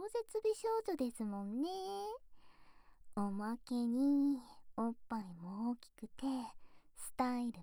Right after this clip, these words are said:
抜群。健全な男の子なら、彼女にして独占したくなっちゃうのも当たり前。<laughs> ん？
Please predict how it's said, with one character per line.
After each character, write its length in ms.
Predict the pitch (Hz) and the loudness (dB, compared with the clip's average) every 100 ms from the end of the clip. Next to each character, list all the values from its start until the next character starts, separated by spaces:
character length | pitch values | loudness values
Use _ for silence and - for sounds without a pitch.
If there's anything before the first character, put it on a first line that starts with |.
| - | -10
抜 220 | 185 185 - - | -8 -8 -8 -8
群。 140 | 277 381 415 427 415 415 - - - - - - - | -6 -6 -6 -10 -14 -18 -20 -20 -14 -12 -12 -8 2
健 300 | 262 262 254 | 6 6 4
全 260 | 262 262 | 2 2
な 160 | 262 254 | 2 0
男 360 | 240 226 - 277 | -2 -4 0 2
の 140 | 285 | 2
子 140 | - | 2
な 160 | 214 185 | -2 -4
ら、 280 | 220 247 226 - - - - | -4 -4 -6 -10 -12 -12 -2
彼 180 | 330 311 | 2 6
女 240 | 311 262 | 6 4
に 180 | 196 196 | 0 -6
し 80 | - | -8
て 140 | 208 | -6
独 200 | 190 196 - - | -4 -4 -6 -6
占 240 | 202 233 277 | -2 0 0
し 80 | |
た 160 | - 311 | -2 -4
く 160 | - 349 | -2 -4
な 160 | 339 | -4
っ 40 | 359 - | -6 -4
ち 60 | |
ゃ 60 | 381 | -2
う 60 | 262 | 0
の 160 | 202 | -2
も 140 | 180 180 185 160 | -6 -10 -10 -6
当 80 | - | -2
た 80 | 240 | 0
り 180 | 285 339 | 0 -2
前。 360 | 339 349 359 466 - - - - - - 381 605 - - - - 554 480 480 - - - _ _ - - _ _ _ - - - - | -6 -6 -4 -4 -4 -6 -6 -8 -4 2 4 4 0 -4 -12 -6 -4 -4 -8 -14 -20 -20 _ _ -20 -20 _ _ _ -14 -10 -6 -4
<laughs> 40 | |
ん？ 300 | 185 175 233 | -4 -2 -2